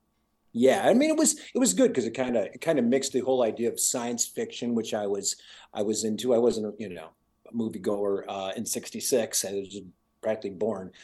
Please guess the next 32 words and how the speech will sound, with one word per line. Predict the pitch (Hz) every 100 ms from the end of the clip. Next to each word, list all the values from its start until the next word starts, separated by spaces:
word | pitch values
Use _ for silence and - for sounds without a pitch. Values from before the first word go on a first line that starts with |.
| - _ -
But | 110 135 123 117
yeah, | 107 113 127 180 185 185 180 180
when | 147 143
I | 151
saw | 170 - 147 170 113
it, | 107
it, | 135
like, | 117 113
it | 120 117
hit | 135
all | 117 117 123
the | -
pleasure | - 110 110 90
spots, | - - 78 82 -
you | 85 85
know, | 92
like, | 117 87 85
it | -
was | -
science | - 98 90 92
fiction. | - 101 95 - 110
There | 104 78
was, | 82 -
there | - 92 82
was | - -
Raquel | - - 101 95
Welch | 87 87 120 -
in | 98
some | 95 - 98 90 90 _ -
white, | 101 101 117 - - _ _ _
tight-fitting | - 120 117 - - - - - 120 120 98 92
wetsuit. | - - - - 131 139 -